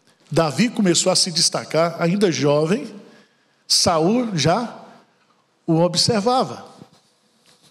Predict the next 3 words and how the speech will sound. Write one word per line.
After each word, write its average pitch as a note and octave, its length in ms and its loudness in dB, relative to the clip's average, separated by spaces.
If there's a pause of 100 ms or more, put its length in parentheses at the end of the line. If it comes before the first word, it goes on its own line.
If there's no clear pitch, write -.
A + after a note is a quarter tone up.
(4000)
Então, C4 260 -2
preste B3 440 -2
atenção. F#3+ 500 -2